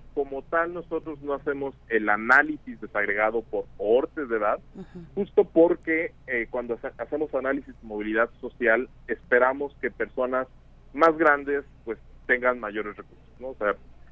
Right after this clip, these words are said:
Speaker 1: la muestra que nosotros usamos es de veinticinco a sesenta y cuatro años. Entonces esperamos, eh, justo que personas que sean mayores a cincuenta años, pues, tengan más recursos que alguien que acaba de terminar la carrera, digamos.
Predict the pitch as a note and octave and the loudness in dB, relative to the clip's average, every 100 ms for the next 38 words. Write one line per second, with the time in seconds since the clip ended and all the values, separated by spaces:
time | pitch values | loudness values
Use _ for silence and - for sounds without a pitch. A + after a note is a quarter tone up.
0 | - A#2 A#2+ D3+ F3 F3 E3 C3+ A#2+ C#3 | -8 2 4 4 2 0 -4 -4 -6 -6
1 | B2+ B2 A2 C3 B2+ C3 A#2+ A2+ - A2+ | -6 -8 -2 -2 0 -4 -2 -4 2 4
2 | A2+ A#2+ - - - - - - A2+ - | 6 4 -2 -12 -14 -12 -8 -4 -4 -6
3 | A#2 C3+ C#3 - C#3 C#3+ - - - - | -8 -6 -4 2 4 4 -2 -16 -18 -2
4 | A#2 A#2 - A#2+ G#2+ G#2+ G#2 - F#2+ - | 4 4 2 -14 -14 -12 -12 -8 -10 -10
5 | - - - - - - - - - C3 | -20 -20 -20 -20 -20 -20 -20 -14 -6 -6
6 | A2+ - C#3 D3+ D3+ D3+ - - - - | -4 4 6 6 4 0 -2 -20 -20 -12
7 | - A2+ G#2+ - C#3+ - - B2+ A#2 A2+ | -2 0 0 -4 -6 -6 -8 -6 0 0
8 | - G#2+ A#2 A#2 A2+ - - - - - | -2 -6 -4 -2 -4 -4 -20 -20 -18 -6
9 | D3 - B2+ B2+ B2+ B2 - A2+ A2+ B2+ | -6 0 2 2 0 -10 -8 -6 -2 -2
10 | B2+ A#2+ - G#2+ B2 A#2 B2 C#3 - - | -4 -8 -16 -10 -10 -6 -8 -10 -16 -8
11 | A#2 A#2 A#2 G#2+ - G#2+ - - G#2+ A2+ | -4 0 -2 -2 -8 -12 -8 2 2 2
12 | A#2+ - - - - G2+ - A2+ A2 G#2+ | -4 -12 -20 -14 0 0 6 6 4 0
13 | G2 G2 F#2+ F#2 G#2+ G#2 F#2+ F2+ G2+ G#2 | -8 -6 -6 -6 -6 -4 -6 -6 -6 -8